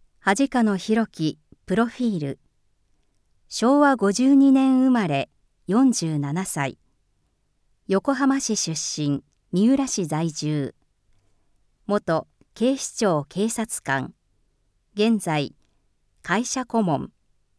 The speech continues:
東海大学体育学部卒業。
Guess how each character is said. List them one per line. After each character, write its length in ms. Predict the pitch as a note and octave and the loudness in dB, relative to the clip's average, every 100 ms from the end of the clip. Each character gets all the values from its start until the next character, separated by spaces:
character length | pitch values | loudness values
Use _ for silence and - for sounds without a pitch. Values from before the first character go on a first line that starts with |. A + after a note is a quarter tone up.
| _ _ _ _ _ _ _ _ _ _ | _ _ _ _ _ _ _ _ _ _
東 220 | G#3+ D4 - | 0 0 2
海 260 | C#4 C#4 | 0 2
大 240 | C4 C4+ A#3+ | 2 0 0
学 460 | G3 - E3 D3+ - _ - | -2 -4 -6 -6 -10 _ -6
体 300 | F#3 B3 C4 | -2 -2 -2
育 220 | - B3 | -2 -2
学 320 | A#3 A#3 G#3 | -2 -2 -2
部 140 | E3 | -2
卒 360 | C#3+ D3+ D3+ E3+ | -4 -6 -6 -4
業。 360 | E3 D3 C#3 | -2 -2 -4